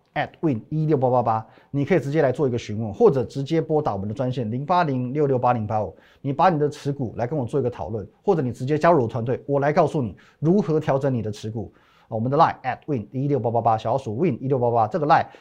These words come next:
可以和我们研究团队直接的做一对一线上互动、线上咨询。拨打零八零零六六八零八五也是一个方法。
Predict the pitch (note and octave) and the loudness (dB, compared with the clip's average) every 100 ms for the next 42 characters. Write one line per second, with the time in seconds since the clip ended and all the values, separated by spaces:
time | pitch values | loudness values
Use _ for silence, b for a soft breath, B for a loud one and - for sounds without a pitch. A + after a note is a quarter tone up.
0 | B D#3 D3 B2 A#2 A#2+ D3 A2+ A#2+ A#2 | B -2 0 0 -2 -2 -2 -2 -4 -6
1 | B2 A#2+ C3 B2 B2 B2 B2+ A#2 C#3 C3+ | -6 -4 -4 -4 -6 -4 -4 -4 -2 -2
2 | B2+ B2 A#2 C3 B2 A2 C3+ B2 G#2+ b | -2 -2 -4 -4 -4 -4 -6 -6 -8 b
3 | b b b _ B3 - D3 D3+ F3+ E3+ | b b b _ 10 12 10 8 6 6
4 | D3+ C#3+ C#3 E3+ D#3 D3 C3 C3+ A#2+ B2 | 2 -2 -2 0 2 2 2 0 2 0
5 | A2+ C#3 G3 G#3 G3+ B2 | 0 0 4 4 6 4